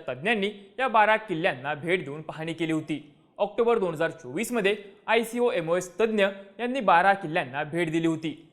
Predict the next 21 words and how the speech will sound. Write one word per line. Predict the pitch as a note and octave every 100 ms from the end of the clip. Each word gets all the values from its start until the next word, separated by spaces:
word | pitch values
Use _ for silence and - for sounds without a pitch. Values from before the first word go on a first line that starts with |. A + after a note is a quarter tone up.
| -
महाराष्ट्राचे | A#2 C#3+ D#3+ D#3+ D#3
सांस्कृतिक | D#3+ C3+ - D3 D3+ -
कार्यमंत्री | B2 F3 B3 F#3 G3+ G#3+ - _
ॲडव्होकेट | - A3+ A#3+ A#3+ A#3+ -
आशिष | D3+ G3+ -
शेलार | C3+ D3+
यांच्या | D3 C#3+ C#3+
नेतृत्वाखाली | A#2+ D3 D#3 C4 G3+ F#3+ G3+ - - -
बावीस | F#3 A3+ B3+ - - _
ते | C4
सव्वीस | B3+ A3 A3+ A3 -
फेब्रुवारी | D3+ F#3+ C#3 D3
दोन | C#3+ C#3
हजार | D3+
पंचवीस | C#3+ A#2+ B2 A3 G#3+
ला | F#3+ G3 - -
एक | C4+ -
शिष्टमंडळ | A#3+ - B3+ G#3 C3 D#3
पॅरिसला | D#3+ C#3+ D#3+ - C#3+
गेलं | D3 D#3 D#3
होतं. | D#3 D#3